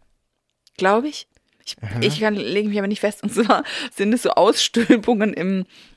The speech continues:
Speaker 1: im Rachen. <laughs> Und, und da ist halt immer das Essen hängen, also da, der, also wenn der so <laughs> geschluckt hat, ist, sind da halt, ähm, immer Essensstücke, ähm, hängen geblieben. Und der musste dann, hatte dann immer so eine Nierenschale, weißt du, diese,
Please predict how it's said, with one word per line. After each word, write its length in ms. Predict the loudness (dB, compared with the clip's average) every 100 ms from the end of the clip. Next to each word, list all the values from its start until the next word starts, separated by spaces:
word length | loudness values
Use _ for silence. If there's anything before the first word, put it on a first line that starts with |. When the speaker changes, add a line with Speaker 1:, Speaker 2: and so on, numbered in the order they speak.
| -10 -4
Speaker 1:
im 220 | -2 -2
Rachen. 500 | -2 -2 0 0 0 -4 _ _ _
<laughs> 340 | _ -20 -8 0
Und, 160 | 0 -2 -12 -16 -14 -8 -6 -4 -4
und 280 | 0 0 2
da 60 | 2
ist 200 | 2 2
halt 140 | 4
immer 180 | 4 4
das 160 | 2 0
Essen 280 | -2 2 4
hängen, 280 | 4 2 0
also 220 | -2 0
da, 260 | 4 4 2
der, 300 | 2 2 2
also 160 | -2
wenn 100 | 0
der 80 | 2
so 120 | 2 4
<laughs> 60 |
geschluckt 800 | 4 2 0 -2 0 0 0 -2
hat, 180 | -2 -2 -2 -4 -4
ist, 220 | -6 -6
sind 160 | -4 0
da 140 | 0
halt, 140 | 0 -2
ähm, 180 | -4
immer 220 | -6 -6 -4
Essensstücke, 1400 | -6 -6 -6 -8 -12 _ -10 -8 -8 -6 -8 -4 -4 -4 -4
ähm, 200 | -8 -8 _ _
hängen 340 | -2 -2 -2
geblieben. 480 | -6 -6 -4 -2 -2 -4 -18 -20 _ -12
Und 100 | -2
der 80 | 0
musste 300 | 0 -2 -2
dann, 260 | -2 -2 -2
hatte 160 | -2
dann 140 | -2 -4
immer 200 | -4 -4
so 120 | -4
eine 160 | -4 -4
Nierenschale, 760 | -2 -2 -4 -6 -6 -6 -4
weißt 200 | -6 -8
du, 40 | -8
diese, 360 | -8 -6 -8